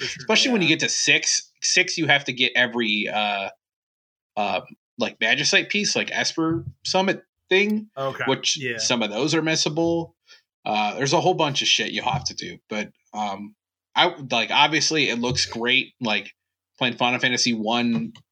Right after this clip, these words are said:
Speaker 2: redone on my, you know, my sixty-five inch
Speaker 1: Did
Speaker 2: T V is
Speaker 1: they
Speaker 2: really good.
Speaker 1: <laughs> Did they re-, did they remake the, or redo the music at all, or is it
Speaker 2: There's
Speaker 1: the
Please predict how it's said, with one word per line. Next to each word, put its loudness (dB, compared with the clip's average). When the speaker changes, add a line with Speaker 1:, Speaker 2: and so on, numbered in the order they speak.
Speaker 2:
redone 0
on 0
my, 0
you -4
know, -2
my -4
sixty-five 0
inch 0
Speaker 1:
Did 0
Speaker 2:
T 2
V 0
is -2
Speaker 1:
they -6
Speaker 2:
really -2
good. 0
Speaker 1:
<laughs> -10
Did 0
they 2
re-, -2
did -2
they 6
remake 0
the, 0
or -2
redo 0
the -4
music -4
at -4
all, -4
or -4
is -10
it -16
Speaker 2:
There's 4
Speaker 1:
the 4